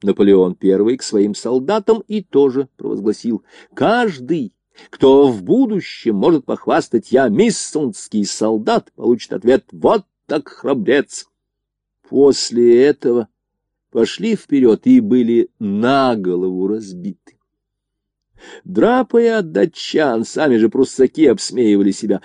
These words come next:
"Ты, парень, удираешь из-под Миссунды? Ага, вот так храбрец!" Мужество датских стрелков и крестьян Ютландии, с руганью похватавших охотничьи ружья,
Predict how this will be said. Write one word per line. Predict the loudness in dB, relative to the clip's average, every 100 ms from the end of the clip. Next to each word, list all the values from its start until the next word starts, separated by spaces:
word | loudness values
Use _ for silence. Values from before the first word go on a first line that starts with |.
| -4
"Ты, | 4 6 6 2 _
парень, | 0 2 4 4
удираешь | 4 4 4 6 4 2
из-под | -2 2 2
Миссунды? | 4 2 0 0 0 2 2 2 _ -4
Ага, | -2 2 2 2 0 _ -2
вот | 2 2 2 0
так | 2 2
храбрец!" | 2 2 4 4 4 4 2 0 -2 -8 -20 _ _ -20 -20 -20 _ _ _ _ _ _ _ _ _ _ _ _ _ _ _ _ -8
Мужество | -4 -2 -2 -2 -4 -4 -4 -2
датских | -2 -4 -8 -10 -10
стрелков | -10 -6 -4 -4 -2 -2 -4 -14 _ _ _ _ _ -10
и | -6
крестьян | 0 -2 -2 -2 0 0 0
Ютландии, | -2 0 -2 0 -4 -4 0 0 -2
с | -4 0
руганью | 2 4 4 4 2 0 -4
похватавших | -4 -4 -2 -4 -4 -8
охотничьи | -2 -2 -2 -4 -8 -2 0
ружья, | 2 0 -2 -2 -4